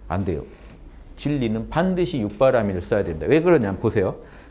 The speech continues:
선문답 하나만 제가 말씀드릴게요. 화두선을 품고 있어도 그냥 화두선을 가지고 이목고 해가지고 아공, 법공을 꿰뚫겠다라고만 생각하신 분하고, 보세요.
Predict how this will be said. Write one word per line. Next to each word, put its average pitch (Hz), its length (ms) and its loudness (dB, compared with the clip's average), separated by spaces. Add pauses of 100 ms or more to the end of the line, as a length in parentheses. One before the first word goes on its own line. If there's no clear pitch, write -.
(100)
선문답 240 640 2
하나만 175 360 0
제가 110 300 4
말씀드릴게요. 101 680 -2 (720)
화두선을 269 680 4
품고 240 440 -2
있어도 160 720 4 (1700)
그냥 226 400 4
화두선을 226 600 0
가지고 139 400 2
이목고 160 520 2
해가지고 135 640 4
아공, 131 360 4
법공을 123 400 0
꿰뚫겠다라고만 170 1200 0
생각하신 143 600 0
분하고, 107 800 0
보세요. 98 340 -2